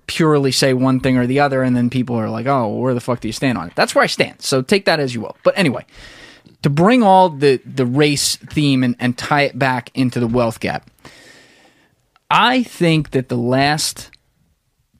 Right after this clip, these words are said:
decade in particularly has been, like, even the beginning of that decade, so before a Trump or anything like that, has been the ultimate symbol of the wealth gap that grew over,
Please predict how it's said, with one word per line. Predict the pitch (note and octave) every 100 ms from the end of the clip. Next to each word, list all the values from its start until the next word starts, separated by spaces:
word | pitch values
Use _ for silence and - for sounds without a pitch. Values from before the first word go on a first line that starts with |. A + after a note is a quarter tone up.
| _
decade | - C3+ - A#2+
in | A#2+ B2
particularly | B2 - A2 F#2+ C#2+ B1+ - _ _ _ _ _ _ _ _
has | C#3 C3+
been, | A#2 C#3+ B2+ B2 A#2+ A#2+ - _ _ _ - -
like, | B2+ C#3 C3+
even | F3+ F3+
the |
beginning | C#3+ C3 C#3 B2+
of | B2
that | A2
decade, | - G2+ - A#2+
so | - C3
before | C3 - C3
a | A#2+
Trump | - - A#2 A3+ - -
or | -
anything | A#2 A#2 - A2+
like | G#2 -
that, | F#2+ F2+ _ - - _ _ _ _ _ _
has | _ C#3 B2+
been | D#3 C#3+ C3
the | B2 _
ultimate | C3+ D3+ - D#3 C#3+
symbol | - - C#3+ C3 A#2+ A#2 - _ -
of | B2+
the | A#2+
wealth | B2 B2+ B2 -
gap | A#2+ A2+
that | - -
grew | - A#2+ A#2
over, | A#2 A2+ A#2 A#2